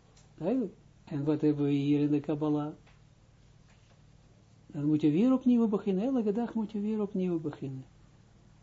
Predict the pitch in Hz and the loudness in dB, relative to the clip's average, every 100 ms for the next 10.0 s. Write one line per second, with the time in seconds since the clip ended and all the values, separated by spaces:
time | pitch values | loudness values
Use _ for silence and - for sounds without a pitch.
0 | - - 131 135 135 120 135 175 208 - | -20 -14 -12 -8 -10 -6 -2 0 -2 -8
1 | - 131 131 131 - 147 196 - - - | -14 -10 -8 -8 -8 -4 -4 -6 -16 -12
2 | 131 117 139 139 139 131 - 127 120 127 | -12 -8 -8 -8 -10 -14 -14 -14 -14 -16
3 | - - - - _ - - - - - | -20 -20 -20 -20 _ -20 -20 -20 -20 -20
4 | - - - - 147 139 143 139 156 254 | -20 -20 -20 -14 -10 -6 -6 -4 0 0
5 | 240 214 208 202 202 240 233 151 185 190 | 0 0 0 0 -2 -2 -2 0 -2 -2
6 | 196 185 180 175 202 208 190 202 180 196 | -2 0 0 0 -2 -4 -4 -4 -2 -2
7 | 220 214 165 143 135 143 135 - 247 254 | -2 -2 -4 -8 -4 -4 -6 -6 -2 -2
8 | - 240 208 202 185 - - - - - | -2 -4 -2 -2 -4 -6 -20 -20 -20 -20
9 | _ - - - - _ - 160 202 | _ -20 -20 -20 -20 _ -8 -2 -2